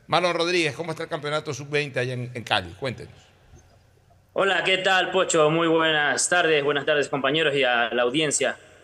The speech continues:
Speaker 2: El sudamericano sub-veinte está cada vez más candente, ¿ah? En lo que tiene que ver al grupo de nuestra tricolor, bueno, a pesar de no venir mostrando un buen fútbol, la selección ecuatoriana es el puntero, está con cuatro puntos en primer lugar,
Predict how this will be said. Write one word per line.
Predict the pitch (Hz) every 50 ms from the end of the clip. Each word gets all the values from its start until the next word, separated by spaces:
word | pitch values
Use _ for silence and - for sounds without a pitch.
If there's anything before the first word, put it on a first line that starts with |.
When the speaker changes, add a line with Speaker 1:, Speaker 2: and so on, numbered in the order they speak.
| - - -
Speaker 2:
El | 135 135
sudamericano | 135 160 151 156 160 175 170 220 240 240 226
sub-veinte | - - 247 202 165 240 247 247 233 - 233 233 233 - 170
está | 160 - - 240 233 240
cada | 247 233 226 220
vez | 220 226 220 208
más | 226 220 208
candente, | 214 208 196 196 202 175 143 - 123 117 120
¿ah? | 127 123 - - _ _ _ _ _ _ _ _ _ _ _ _
En | - 120 127
lo | 135 135
que | 131 135
tiene | 135 190 202 190
que | - 180 175
ver | 196 202
al | 185 170 156
grupo | 156 196 226 233 - 180 170
de | 160 156
nuestra | 147 143 139 151 143 139
tricolor, | - 143 139 - 147 156 185 247 - 262 262 - - -
bueno, | - 185 214 185 135 113 - _ _ _ _ _ _ _ _ _ _ _
a | - 120 -
pesar | 135 131 - 180 180 175
de | 165
no | 165 180 196 185
venir | 175 165 180 190 185
mostrando | 185 156 135 - 180 196 185 165 170
un | 165 160
buen | 170 185 180 156
fútbol, | - 190 240 233 175 185 185 165
la | 147
selección | - 156 147 143 139 - 190 190
ecuatoriana | 170 175 160 156 151 160 208 254 277 247 185
es | 170 165
el | 170 156 151
puntero, | - - 143 143 - 262 269 208 151 127 113
está | - - 160 165
con | 165 151
cuatro | 139 - 175 165 160 160 165
puntos | - 233 226 180 175 139
en | 147 139
primer | 143 151 156 185 180
lugar, | 175 175 185 226 240 214 -